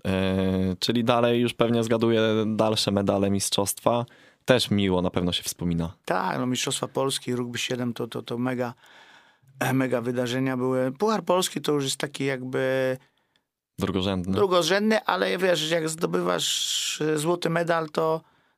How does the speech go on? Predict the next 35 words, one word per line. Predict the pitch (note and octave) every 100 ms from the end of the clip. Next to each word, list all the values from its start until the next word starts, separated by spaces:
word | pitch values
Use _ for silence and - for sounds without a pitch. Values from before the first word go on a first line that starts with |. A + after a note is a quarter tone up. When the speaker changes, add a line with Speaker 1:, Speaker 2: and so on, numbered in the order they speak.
| -
Speaker 2:
nawet | D#3 D3+
w | C#3+
takim | D3+ D#3+
Pucharze | - E3 D#3
Polski | D3+ E3 D#3 - D#3
to | -
Speaker 1:
Smakuje, | - - F3
Speaker 2:
też | D#3+ B2+ F2+
jest | E2+ -
fajne. | C3+
Speaker 1:
smakuje. | C#3 C#3 B2 G2+
Speaker 2:
No, | F2+
to | E2
też, | E2 D#3 - - - - -
też | D#3 D3+
jakby | C#3+ C3+
smakuje. | C3 C#3 C3+ C#3 A#2+ A#2+
I | D3+
pamiętam, | C#3+ F3+ E3+ D#3+
jak | D3
graliśmy | D3+ D#3+ D#3 D#3+ D3+
i | C#3+
to, | C#3+ D#3+ D3+
i | C#3+ C3+
z | - -
tego, | D3+ C#3+
co |
ja | D#3
będę, | D#3 D#3 D3 C3+ -
jak | - C#3 C3+ C#3 C#3+ D3
była | D3 C#3 C#3
drużyna | C3+ C#3+ D3
ekstraligowa, | C3 - C#3+ C3+ C3+ D3 C#3+ C3+
to | C3+
graliśmy | B2+ C3 C#3 - C#3+ C3+